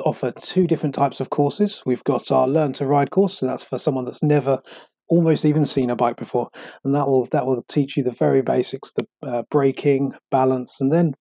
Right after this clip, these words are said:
then bring in pedaling in eventually. And then moving on, t-, we've also got Bikeability, which is, the best way to describe it is what I would know as, uh,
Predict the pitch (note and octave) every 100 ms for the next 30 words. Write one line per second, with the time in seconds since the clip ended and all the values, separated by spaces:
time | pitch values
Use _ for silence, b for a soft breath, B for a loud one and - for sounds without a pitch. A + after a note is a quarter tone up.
0 | _ D3+ C3+ B2+ C#3+ C3 B2+ C3 B2 B2
1 | A#2+ A#2 A#2 A#2 A#2 A#2 A2+ _ _ _
2 | B B B B B D3 D3 F#3+ E3+ F#3
3 | D3+ C#3+ C3+ - - D#3 - - C3 D3+
4 | C#3+ D3 B2+ B2+ B2 - - - C3 B2+
5 | C3+ D3+ D3 G3 - _ _ _ _ _
6 | _ _ - - D3+ B2 D3+ C#3+ C3 B2
7 | - b b b b b _ _ _ _
8 | _ C#3 E3 - D3 C#3 C3+ - C#3 C3
9 | C3 C#3+ C3 C#3+ D#3+ C3 B2+ C3+ C#3 C3+
10 | C3 B2 - C#3+ C3+